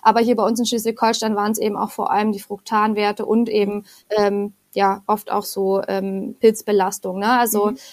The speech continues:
Speaker 1: ähm, sehr hohe Pilzbelastung. Das ist dann wieder auch schwierig für den Magen-Darm-Trakt, aber auch für die Lunge. Und dann haben wir t-,
Speaker 2: Mhm.
Speaker 1: tatsächlich wieder so zwei Probleme, ähm,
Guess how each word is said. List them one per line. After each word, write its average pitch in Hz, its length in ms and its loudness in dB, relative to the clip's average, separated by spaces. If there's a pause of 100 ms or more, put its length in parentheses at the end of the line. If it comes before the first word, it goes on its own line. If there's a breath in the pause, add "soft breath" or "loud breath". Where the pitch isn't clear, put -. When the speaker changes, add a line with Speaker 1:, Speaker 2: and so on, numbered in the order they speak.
(120)
Speaker 1:
ähm, 202 420 -4
sehr 208 220 -2
hohe 208 220 4
Pilzbelastung. 220 800 0
Das 220 180 -2
ist 226 140 -4
dann 208 140 -2
wieder 208 220 -2
auch 214 140 4
schwierig 226 600 2
für 208 340 2 (260 loud breath)
den 208 80 -4
Magen-Darm-Trakt, 208 760 2
aber 214 200 6
auch 202 120 2
für - 140 0
die 202 80 2
Lunge. 185 320 -4
Und 202 160 -6
dann 208 180 0
haben 220 140 2
wir 220 80 2
t-, 220 80 -6
Speaker 2:
Mhm. - 180 -10
Speaker 1:
tatsächlich 214 380 -2
wieder 214 180 0
so 185 60 -4
zwei 202 280 2
Probleme, 226 640 2 (380 soft breath)
ähm, 214 400 4